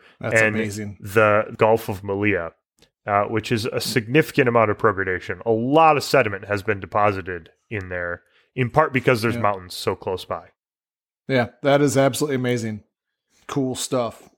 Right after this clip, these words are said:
Speaker 2: Yeah.
Speaker 1: Well, hey, Jesse, I think that's a wrap, right?
Speaker 2: Yeah, I
Speaker 1: Unless
Speaker 2: think
Speaker 1: you
Speaker 2: so
Speaker 1: have
Speaker 2: too.
Speaker 1: more to babble on. You, you think you're done?
Speaker 2: I can always babble a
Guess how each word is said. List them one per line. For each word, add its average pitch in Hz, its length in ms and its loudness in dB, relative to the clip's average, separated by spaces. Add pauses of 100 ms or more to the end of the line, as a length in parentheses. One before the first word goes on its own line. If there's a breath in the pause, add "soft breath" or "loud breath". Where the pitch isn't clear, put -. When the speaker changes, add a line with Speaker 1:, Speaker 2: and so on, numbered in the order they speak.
Speaker 2:
Yeah. 107 300 4 (200)
Speaker 1:
Well, 156 120 4
hey, 190 180 4
Jesse, 151 420 0 (640)
I 135 100 -6
think - 580 -2 (200)
that's 127 160 -6
a 123 40 -6
wrap, 135 440 -2
right? 127 200 -4
Speaker 2:
Yeah, 165 340 4 (160)
I 127 80 -2
Speaker 1:
Unless - 100 0
Speaker 2:
think 214 100 2
Speaker 1:
you 151 40 4
Speaker 2:
so 151 60 8
Speaker 1:
have - 100 2
Speaker 2:
too. 139 100 4
Speaker 1:
more 139 100 4
to 135 60 0
babble 135 360 2
on. 135 340 -6
You, 127 160 -8
you 131 180 -4
think 135 220 -8
you're 135 80 -6
done? 131 240 -4 (280)
Speaker 2:
I 156 140 -8
can 175 200 -4
always 113 280 4
babble 90 320 -2
a - 20 -6